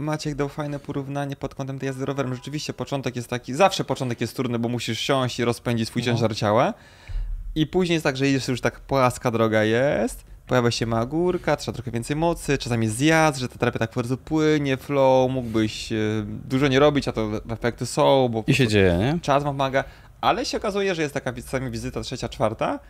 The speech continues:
Speaker 1: że wymaga od ciebie znowu zaangażowania, bo się okazuje, że górka przed tobą jest po prostu taka potężna, na przykład ona się wyłoniła, nie widziałaś jej wcześniej, no nie?
Speaker 3: <laughs> No tak.
Speaker 1: I że miał być fajnie, fajnie, fajnie, a w-, w-,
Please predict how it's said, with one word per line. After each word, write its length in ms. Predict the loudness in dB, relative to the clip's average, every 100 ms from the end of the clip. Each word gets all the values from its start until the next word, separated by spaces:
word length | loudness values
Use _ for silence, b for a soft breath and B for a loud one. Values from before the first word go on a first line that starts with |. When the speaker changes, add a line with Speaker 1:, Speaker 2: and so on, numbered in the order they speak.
| b b b -8
Speaker 1:
że 160 | -4 -2
wymaga 240 | 0 -2
od 60 | -2
ciebie 140 | -4
znowu 180 | -2 -2
zaangażowania, 560 | -2 -2 -4 -2 -4
bo 80 | -4
się 100 | -6
okazuje, 220 | -6 -4 -4
że 100 | -2
górka 260 | 0 0
przed 200 | -2 -4
tobą 180 | -6 -6
jest 100 | -6
po 40 | -6
prostu 140 | -6
taka 160 | -6 0
potężna, 420 | 2 4 4 2
na 40 |
przykład 200 | 0 2
ona 140 | 2 2
się 120 | 2
wyłoniła, 320 | 4 4 4
nie 100 | 4
widziałaś 280 | 4 4 2
jej 60 |
wcześniej, 320 | 0 2 4 4
no 60 |
nie? 200 | 4 0 0
Speaker 3:
<laughs> 100 | -2
No 80 |
tak. 140 | -2 0
Speaker 1:
I 40 |
że 100 | 2
miał 140 | 4 2
być 180 | 0
fajnie, 280 | 2 2 2
fajnie, 280 | 0 0 0
fajnie, 340 | 0 -2 -2 -4
a 20 |
w-, 80 | -6
w-, 360 | -8 -10 -10